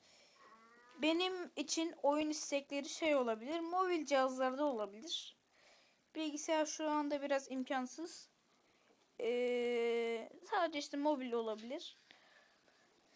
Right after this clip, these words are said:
Şey olabilir arkadaşlar, böyle challenge, e, falan.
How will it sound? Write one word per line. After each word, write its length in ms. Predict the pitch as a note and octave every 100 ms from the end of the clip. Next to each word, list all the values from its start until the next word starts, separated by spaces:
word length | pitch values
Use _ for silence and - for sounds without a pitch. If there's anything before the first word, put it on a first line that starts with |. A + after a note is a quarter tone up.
| - - -
Şey 280 | - - A#4
olabilir 420 | A#4 F4 B3+ B3
arkadaşlar, 680 | B3+ B3+ C4 B3+ - D#4+ C#4+
böyle 420 | C#4+ C4+ C#4 - -
challenge, 640 | - - D#4 C#4 C4 C4 - - - _ _ -
e, 180 | G#3 A#3
falan. 420 | - B3 A#3+